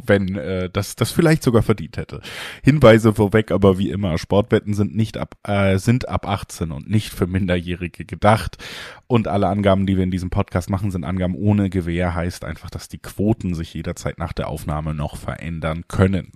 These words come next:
Zu guter Letzt: Sportwetten können Spaß, aber auch süchtig machen. Und wenn das Ganze bei euch zum Problem wird, könnt ihr euch an den Support der Wettbasis wenden, sei es per Mail oder per Live-Chat oder ihr guckt mal auf spiel minus mit minus verantwortung punkt de vorbei. Auch da gibt es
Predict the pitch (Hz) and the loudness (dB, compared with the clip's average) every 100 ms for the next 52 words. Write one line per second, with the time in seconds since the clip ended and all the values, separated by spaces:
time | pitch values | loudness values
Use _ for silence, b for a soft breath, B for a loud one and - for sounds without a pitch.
0 | - - 107 110 107 104 98 - - - | -8 -6 -4 -2 0 2 0 -4 -8 0
1 | 110 117 110 - - 95 - 92 101 - | 2 2 -2 -4 -4 -4 0 2 2 0
2 | 85 87 - - 107 - - - - 62 | -2 -2 -2 -2 -2 -4 -8 -10 -10 -10
3 | 82 95 107 - 113 113 110 107 107 - | -8 -4 -4 -2 -2 0 4 4 4 2
4 | 110 - 107 120 120 120 117 B B B | 0 2 4 4 4 4 2 B B B
5 | B B - 190 190 151 139 127 120 117 | B B 2 6 6 6 4 2 0 2
6 | 113 98 95 - 73 82 - 80 76 104 | 2 2 0 -2 -4 -4 -6 -4 2 4
7 | 113 - 104 101 98 85 143 - 104 92 | 4 2 2 2 2 2 2 2 2 0
8 | - - 101 - 120 139 98 131 - 104 | 0 -4 -4 0 2 2 2 0 2 0
9 | 98 - 139 131 123 117 127 127 - 113 | -2 0 2 2 2 2 2 0 0 -2
10 | 110 - - 113 117 107 92 110 - 120 | -2 -2 -4 0 0 0 -2 -4 -4 -4
11 | 139 185 98 87 117 - 104 98 - 76 | -2 0 2 4 2 2 0 0 -2 0
12 | 78 - - _ 160 - | 0 -2 -8 _ -2 -2